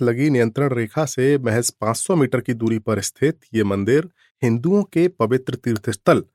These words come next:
शारदा पीठ से संबंधित है, जो इस वक्त पाक अधिकृत कश्मीर यानी पीओके में है।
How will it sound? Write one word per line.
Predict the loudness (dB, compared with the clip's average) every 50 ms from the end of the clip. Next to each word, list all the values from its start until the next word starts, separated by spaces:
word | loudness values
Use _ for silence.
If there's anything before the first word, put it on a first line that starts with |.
| _ _ _ _
शारदा | -6 0 4 4 4 4 4 2 0
पीठ | 0 -2 _ 0 0 0 0 -4
से | -4 -2 -2
संबंधित | -2 0 0 2 2 0 0 -2 -6 -8 -8
है, | -10 -12 -12 _ _ _ _ _ _ _ _ _
जो | -2 -2
इस | -2 -2 -4 -4
वक्त | -6 -6 _ _ _ _ _ _ _ _
पाक | 2 2 2 2 0
अधिकृत | 0 0 -2 -2 -2 -4 -4 -2
कश्मीर | -4 -4 -2 -2 -2 -2 -2 -2 -2
यानी | 0 0 0 0 -2 -4 -6 -8 _
पीओके | 0 0 0 0 0 -4 -4
में | -4 -4 -8
है। | -10 -12 -18